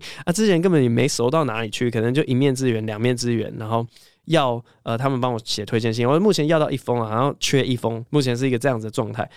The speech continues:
呃，现在有帮我写推荐信的这位人士呢，就是他能够帮我写推荐信，以及这个封推荐信的内容能够出现，它背后都是经过非常长一段历史的。我现在就来讲古给你们听了。好，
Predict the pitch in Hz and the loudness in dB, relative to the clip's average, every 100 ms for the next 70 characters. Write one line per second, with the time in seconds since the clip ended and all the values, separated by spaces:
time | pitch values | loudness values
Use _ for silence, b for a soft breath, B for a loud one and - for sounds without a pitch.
0 | B B - 131 123 - 214 214 131 110 | B B -2 0 0 0 2 2 2 2
1 | 190 160 139 - - 147 147 117 139 107 | 0 2 0 -2 -2 -2 0 0 0 -2
2 | - 123 117 107 98 - - 113 110 139 | -2 0 0 -2 -4 -8 -8 -4 -2 0
3 | - 185 123 117 120 - b _ - 196 | 0 2 2 0 -2 -10 b _ 0 0
4 | - 220 - 139 131 143 175 233 156 - | 0 -6 -2 2 4 2 2 2 2 -2
5 | 170 196 131 127 - 101 - 120 123 113 | -2 0 0 0 -2 -4 -2 2 2 0
6 | 123 123 139 196 127 147 151 - 151 156 | 0 -2 2 2 2 2 -2 0 2 2
7 | 139 143 110 139 131 107 90 120 127 175 | 0 -2 0 0 0 -2 -2 2 2 4
8 | 151 - 127 120 127 - B B B B | 2 0 -4 0 0 -2 B B B B
9 | - - 226 147 - 170 139 143 143 - | -12 -2 2 2 4 2 2 -2 -4 0
10 | 139 143 131 - 135 131 131 110 104 - | 2 2 0 0 -2 0 -2 -6 -8 -6
11 | 110 120 123 143 127 - 107 110 139 135 | -4 0 0 2 0 0 -6 -4 0 2
12 | 135 113 - 107 123 139 117 104 113 104 | 2 0 -2 -4 -2 -2 -4 -4 -4 -4
13 | 107 98 - _ - 104 | -4 -6 -8 _ -8 -8